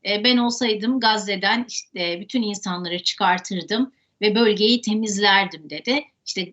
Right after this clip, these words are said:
e, Guardian'da okuduk yine. Ve, e, önemli bir cümle vardı orada.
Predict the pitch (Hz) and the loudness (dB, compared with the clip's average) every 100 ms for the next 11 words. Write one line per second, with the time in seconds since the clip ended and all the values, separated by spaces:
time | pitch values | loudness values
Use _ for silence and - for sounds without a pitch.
0 | - 170 165 160 160 160 190 196 196 196 | -6 -2 0 0 -2 0 2 2 0 -2
1 | 190 190 175 - 185 170 - 170 220 302 | 0 -2 -4 -10 -12 -12 -10 -2 0 0
2 | - _ _ - 233 240 240 202 220 214 | -4 _ _ -2 0 2 -2 -8 -2 2
3 | 233 262 392 370 247 269 349 370 233 190 | 2 2 0 -2 2 4 2 2 0 0
4 | 185 180 190 | -4 -4 -2